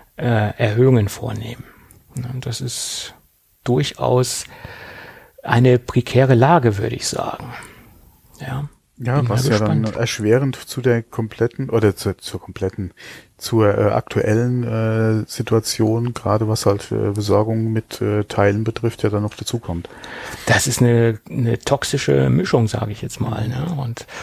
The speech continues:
Speaker 1: ich meine, Apple hat ja selbst in dem, äh, letzten, äh, ähm, wie hieß das Ding? Ähm, na, jetzt hab ich's vergessen.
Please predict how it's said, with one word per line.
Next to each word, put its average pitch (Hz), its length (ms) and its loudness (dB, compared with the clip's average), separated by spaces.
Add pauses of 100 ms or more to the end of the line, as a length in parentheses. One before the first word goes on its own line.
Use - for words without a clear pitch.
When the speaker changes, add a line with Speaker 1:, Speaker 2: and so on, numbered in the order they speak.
(340)
Speaker 1:
ich 95 160 -8
meine, 120 280 4
Apple 127 240 2
hat 123 120 0
ja 123 80 6
selbst 127 320 0
in 123 160 2
dem, 117 400 2
äh, 113 180 0
letzten, 117 680 0 (1120)
äh, 180 60 0 (720)
ähm, 104 280 -2
wie 123 100 -2
hieß 123 160 -2
das 123 160 -4
Ding? 135 300 2
Ähm, 110 320 2 (160)
na, 117 240 4
jetzt - 140 -10
hab - 40 -4
ich's 117 120 -4
vergessen. 117 420 -4